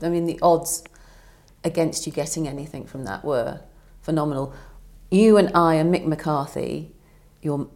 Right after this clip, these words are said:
who was your manager and mentor at Wolves, he, he, he,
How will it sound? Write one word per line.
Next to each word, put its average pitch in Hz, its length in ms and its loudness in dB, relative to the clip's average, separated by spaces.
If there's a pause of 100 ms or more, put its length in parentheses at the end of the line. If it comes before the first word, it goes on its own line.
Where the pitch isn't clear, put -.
who 165 120 -8
was 151 140 -8
your 147 160 -4
manager 156 420 -2
and 165 240 0
mentor 156 600 -2
at - 120 -10
Wolves, 143 600 -6 (180)
he, - 260 -6 (420)
he, 220 160 -2
he, 214 360 -4